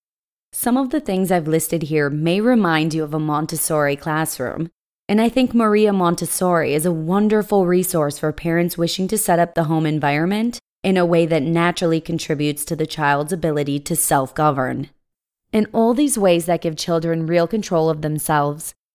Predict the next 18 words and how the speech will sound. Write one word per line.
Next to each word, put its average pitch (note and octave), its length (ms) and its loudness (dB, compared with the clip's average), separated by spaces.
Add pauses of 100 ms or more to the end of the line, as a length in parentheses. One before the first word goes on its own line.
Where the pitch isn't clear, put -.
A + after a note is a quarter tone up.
they F#3+ 120 4
become G3 480 2
less F#3 320 2
likely E3+ 320 2
to E3 100 0
seek E3+ 300 -2
out D#3+ 160 0
their D3 140 0
independence E3 720 0
in E3+ 140 2
more E3 340 2
undesirable D#3 800 2
ways, D#3+ 480 0 (340)
because F3 680 0
there G#3 340 0
aren't A3 340 0
always F#3+ 400 2
choices, D#3+ 680 -2